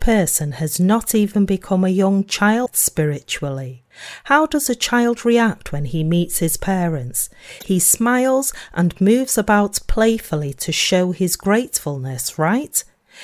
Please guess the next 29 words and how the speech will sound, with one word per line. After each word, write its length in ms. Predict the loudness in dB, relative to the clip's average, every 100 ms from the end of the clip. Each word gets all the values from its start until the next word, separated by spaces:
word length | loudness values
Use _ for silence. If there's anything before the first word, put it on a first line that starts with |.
| -20 -4
Even 380 | 0 2 2 2
a 60 | 2
little 360 | 0 -2 -4
child 560 | -2 0 2 2 0 -2
knows 300 | -2 -2 -4
that 220 | -6 -4
parents 580 | -2 0 0 -4 -4 -2
are 160 | -2
precious. 760 | -2 -2 -2 -4 -6 -4 -8 -10 _ _ -20 -18 -4
Even 400 | 0 0 2 0
a 80 | 0
child 600 | -2 0 2 0 -2 -8
cries 680 | -2 2 4 2 0 -4 -2
and 200 | 0 0
weeps 500 | 0 0 0 -4 -4
when 160 | -2 -2
his 220 | -4 -4
parents 560 | -2 -2 0 -2 -2
are 180 | 0 0
gone. 480 | 2 2 4 0 -6 _ _ _ -18 -16 -6
If 280 | -6 -4 0
you 180 | 0
do 180 | 2 2
not 280 | 2 2 0
have 240 | -2 -2
gratefulness 760 | 2 2 2 0 -2 0 0 0
in 140 | 0
your 140 | 0 -4
heart, 180 | -8